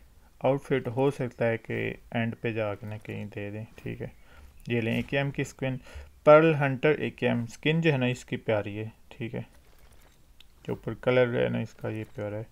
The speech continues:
तो उसके बाद, अ, टाइम पास के लिए सारी चीज़ें मिल रही हैं। अभी सिर्फ अगर रह गया ना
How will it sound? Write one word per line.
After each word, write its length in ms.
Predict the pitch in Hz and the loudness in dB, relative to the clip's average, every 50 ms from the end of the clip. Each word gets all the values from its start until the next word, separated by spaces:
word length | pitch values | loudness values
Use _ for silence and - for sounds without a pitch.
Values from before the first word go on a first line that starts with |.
| - - - - - - - - - - - - - - - - - - - - _ - - - | -20 -20 -20 -20 -20 -20 -20 -20 -20 -20 -20 -20 -20 -20 -20 -20 -20 -20 -20 -20 _ -20 -12 -8
तो 80 | - - - - - 50 50 - - 50 - - - - - - - - - - | -6 -4 -4 -4 -4 -4 -6 -8 -8 -8 -8 -8 -8 -8 -8 -8 -10 -10 -12 -6
उसके 640 | 139 127 131 127 - - - - - - 127 123 120 | -4 -4 -4 -4 -6 -14 -20 -20 -10 -6 -4 -4 -4
बाद, 480 | - - - 123 117 113 110 113 110 - - - - - - - - - - - - - - - - - - - - - - - - - - - - - - - - - - - - - - - - - - - - - - - - - - - - - _ - - - - - - - - - - - - - - - - - - - - - - - | -6 -4 0 0 2 2 2 0 -2 -4 -10 -20 -20 -20 -20 -20 -20 -20 -20 -20 -20 -20 -20 -20 -20 -20 -20 -20 -20 -20 -20 -20 -20 -20 -20 -20 -20 -20 -20 -20 -20 -20 -20 -20 -20 -20 -20 -20 -20 -20 -20 -20 -20 -20 -20 -20 -20 -20 -20 -20 -20 -20 _ -20 -20 -20 -20 -20 -20 -20 -20 -20 -20 -20 -20 -20 -20 -20 -20 -20 -20 -20 -20 -20 -20 -16
अ, 580 | - 143 120 117 117 117 120 120 120 117 - - | -10 -6 -4 -2 0 0 0 0 0 -2 -2 0
टाइम 460 | 127 131 135 147 151 156 156 156 151 | 2 2 2 2 0 -2 -2 -2 -4
पास 580 | - - - - 120 120 123 123 - - - - - - | -6 -4 0 4 4 6 6 4 2 -4 -14 -20 -12 -6
के 120 | - 120 113 | -4 -2 -2
लिए 220 | 113 117 113 113 | 0 -2 -2 -2
सारी 320 | - - 123 117 110 113 | -4 -2 -2 -2 -2 -2
चीज़ें 260 | 110 - 117 113 110 110 | -4 -6 -6 -4 -4 -4
मिल 160 | 110 110 107 | -4 -6 -6
रही 160 | 107 107 107 | -6 -6 -6
हैं। 160 | 110 113 - - - - - - | -8 -8 -10 -14 -20 -20 -6 -4
अभी 180 | 139 135 156 165 | 0 2 2 2
सिर्फ 340 | - - 160 160 156 - 170 | 2 6 6 6 6 6 4
अगर 200 | 143 139 147 131 | 4 4 4 6
रह 200 | 135 135 135 131 | 8 8 8 8
गया 140 | 120 123 120 | 6 2 2
ना 200 | 117 120 123 | 2 -2 -4